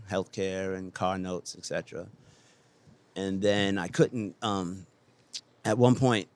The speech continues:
they had a sign and drive program. You can walk into a Mercedes-Benz dealer and sign your name and drive out with a brand new car. But they tightened the credit restrictions with the financial crisis. They did away with that. So now I started losing clients,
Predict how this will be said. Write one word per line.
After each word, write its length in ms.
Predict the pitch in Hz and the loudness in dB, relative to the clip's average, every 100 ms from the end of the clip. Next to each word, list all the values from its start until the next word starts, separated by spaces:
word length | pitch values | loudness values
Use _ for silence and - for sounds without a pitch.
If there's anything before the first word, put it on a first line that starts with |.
| - | -8
they 60 | 104 | -2
had 140 | 110 | 0
a 60 | 95 | 0
sign 320 | - 113 107 | 2 4 4
and 100 | 98 | 2
drive 360 | 92 98 98 98 | 2 4 2 2
program. 480 | 101 90 90 85 90 | 0 0 -2 -6 -6
You 100 | 101 | -6
can 140 | 98 | -2
walk 240 | 104 101 | 0 -2
into 200 | 98 95 | -4 -8
a 40 | 92 | -6
Mercedes-Benz 760 | 92 101 95 90 90 95 92 | -4 -2 -2 -4 -4 -4 -4
dealer 440 | 90 92 90 92 92 98 | -4 -4 -2 -4 -8 -12
and 100 | 92 | -6
sign 480 | 104 95 92 95 101 | -4 -2 -4 -4 -2
your 120 | 92 | 0
name 280 | 98 113 131 | 0 0 -2
and 120 | 101 | -4
drive 260 | 92 90 | -2 -2
out 160 | 90 62 | -2 -4
with 80 | 85 | -8
a 40 | |
brand 280 | 82 87 82 | -8 -8 -8
new 80 | 82 | -12
car. 300 | - 64 - _ _ _ _ _ _ _ _ _ - | -10 -12 -12 _ _ _ _ _ _ _ _ _ -8
But 100 | 90 | -6
they 120 | 90 | 0
tightened 440 | - 104 - 92 | 4 4 2 -8
the 60 | 87 | -4
credit 320 | - 95 - | 0 0 0
restrictions 760 | 92 - 107 95 - 95 92 101 | -8 -4 -4 -2 -4 -6 -6 -8
with 160 | - | -10
the 60 | 87 | -8
financial 460 | 87 92 92 92 | -6 -4 -6 -8
crisis. 460 | 92 98 95 98 92 | -4 -2 -2 -4 -6
They 80 | 90 | -4
did 180 | 92 90 | -4 -2
away 260 | 82 85 | 0 -2
with 160 | 80 - | -2 0
that. 280 | 117 113 - - | 4 4 0 -10
So 140 | - 92 | -10 -6
now 220 | 101 98 | -2 -2
I 60 | |
started 340 | 92 98 92 87 | -2 -2 -2 -2
losing 320 | 95 82 82 | -4 -6 -10
clients, 680 | - 80 69 50 _ - | -10 -10 -10 -14 _ -20